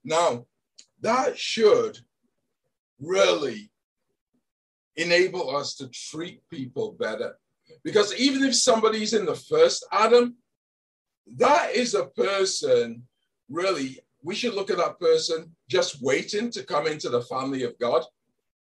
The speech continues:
right? Just waiting. They're in a family of humanity, of course. They're all, but just waiting to go into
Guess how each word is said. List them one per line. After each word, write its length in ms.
right? 340
Just 240
waiting. 400
They're 220
in 80
a 80
family 400
of 120
humanity, 640
of 140
course. 320
They're 120
all, 200
but 120
just 260
waiting 380
to 120
go 160
into 480